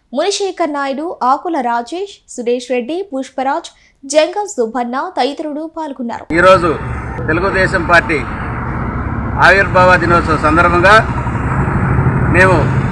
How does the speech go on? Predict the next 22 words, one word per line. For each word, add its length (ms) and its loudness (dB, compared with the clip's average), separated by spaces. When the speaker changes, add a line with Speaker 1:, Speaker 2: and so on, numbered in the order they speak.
Speaker 2:
మా 160 6
ఇరవై 200 4
ఎనిమిదో 260 4
డివిజన్లో 420 6
ఇవాళ 240 6
ఫ్లాగ్ 360 4
హోస్టింగ్ 340 0
చేసి, 260 2
ఏదైతే 320 2
పార్టీ 340 4
కోసం 280 2
పనిచేసిన 460 2
సీనియర్ 360 4
తెలుగుదేశం 460 4
నాయకులు 280 4
ఉన్నారో 280 6
వాళ్ళందరినీ 440 4
సన్మానం 400 4
చేసుకోవడం 340 -2
జరిగింది. 320 0
మనకందరికీ 500 4
తెలుసు, 240 0